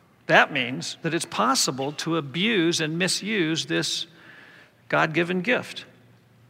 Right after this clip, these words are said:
And the marriage bed must be kept pure, that is, guarded and preserved from unfaithfulness and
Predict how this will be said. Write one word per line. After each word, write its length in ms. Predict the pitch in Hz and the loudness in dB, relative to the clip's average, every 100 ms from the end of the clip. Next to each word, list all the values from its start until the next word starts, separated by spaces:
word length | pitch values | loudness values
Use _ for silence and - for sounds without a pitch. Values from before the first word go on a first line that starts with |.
| _ _ _ _ _ - _ | _ _ _ _ _ -18 _
And 80 | - | -8
the 40 | 127 | -4
marriage 380 | 147 160 139 | 0 0 -2
bed 260 | 123 135 160 | -2 2 2
must 240 | 151 143 | 0 -2
be 80 | - | -4
kept 320 | 151 185 - | -2 0 0
pure, 320 | - 254 247 135 | 0 2 2 2
that 160 | 147 | 2
is, 160 | 156 139 | 2 0
guarded 480 | 139 175 196 175 135 | 0 4 6 4 0
and 140 | 139 | -4
preserved 520 | - 143 185 202 147 | -4 -2 4 4 4
from 180 | - 135 | 0 -2
unfaithfulness 1080 | 143 139 - 202 196 - 143 131 123 120 - | -2 -2 2 2 2 0 -2 0 -2 -2 -2
and 140 | 127 | -4